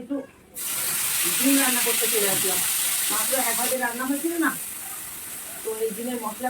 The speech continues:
কষিয়ে নিচ্ছি এক কড়াই, আর ওই কড়াইয়ে দেখো একসঙ্গে ডিম আর আলু একসাথে ভেজে নিয়েছি, প্রেসারে সিটি দিয়ে নিয়েছি। এখন চট-, এখন বাজে পৌনে দশটা, চটজলদি রান্না করে নিচ্ছি, তারপরে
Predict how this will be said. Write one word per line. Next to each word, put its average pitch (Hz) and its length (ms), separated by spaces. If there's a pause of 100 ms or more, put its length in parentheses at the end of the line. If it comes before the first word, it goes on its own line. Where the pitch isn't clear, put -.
কষিয়ে 240 300
নিচ্ছি 269 200 (120)
এক - 120
কড়াই, 285 260
আর 269 100
ওই 233 140
কড়াইয়ে 254 280
দেখো 247 160 (120)
একসঙ্গে 233 460 (560)
ডিম 262 240
আর 262 60 (100)
আলু 277 160 (260)
একসাথে 240 340
ভেজে 196 240
নিয়েছি, 180 280 (720)
প্রেসারে 247 400
সিটি 254 240
দিয়ে 269 180
নিয়েছি। 269 300 (800)
এখন 233 200
চট-, 208 400
এখন 240 160 (120)
বাজে 220 200 (100)
পৌনে 233 260
দশটা, 214 280 (240)
চটজলদি 226 480
রান্না 208 260
করে 240 180
নিচ্ছি, 269 260 (420)
তারপরে 202 340